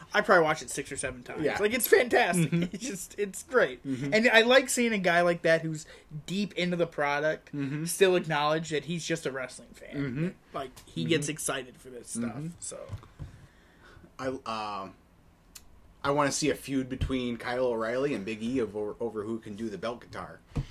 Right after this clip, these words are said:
Speaker 2: That's what I want. Um, but, uh, but yeah, no, that was good. Um, <laughs> so you, you mentioned, uh, you mentioned Shawn. Um, I would have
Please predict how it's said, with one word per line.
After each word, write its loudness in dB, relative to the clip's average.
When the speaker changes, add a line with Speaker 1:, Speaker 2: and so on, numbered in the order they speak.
Speaker 2:
That's -10
what -6
I -4
want. -10
Um, -8
but, -2
uh, -4
but 2
yeah, 6
no, 2
that 2
was -2
good. 2
Um, 8
<laughs> -18
so 2
you, -4
you 0
mentioned, 2
uh, 6
you 0
mentioned -2
Shawn. 0
Um, -4
I 10
would 8
have 2